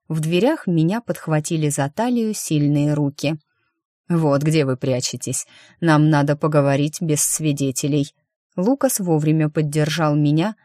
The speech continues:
но разговоры с ним будут излишни. "Прошу вас, бегите от Максимилиана Вивера, пока не поздно. Он не тот, за кого себя выдаёт". Его страстный призыв удивил.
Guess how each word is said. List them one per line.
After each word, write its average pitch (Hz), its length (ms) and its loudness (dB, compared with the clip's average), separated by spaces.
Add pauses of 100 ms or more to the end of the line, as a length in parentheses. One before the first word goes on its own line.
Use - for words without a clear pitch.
(220)
но 214 160 2
разговоры 262 580 0
с - 140 -4
ним 269 220 4
будут 160 360 -2
излишни. 147 680 -2 (600)
"Прошу 135 460 0
вас, 135 240 -4
бегите 151 540 0
от 143 120 -2
Максимилиана 143 760 2
Вивера, 143 540 0 (100)
пока 147 280 0
не 139 160 0
поздно. 131 560 -4 (340)
Он 175 320 2
не 165 120 2
тот, 156 340 -2
за 147 160 -4
кого 135 340 -2
себя 135 440 -2
выдаёт". 131 720 -4 (480)
Его 165 260 -2
страстный 170 540 -2
призыв 160 560 -2
удивил. 185 680 -2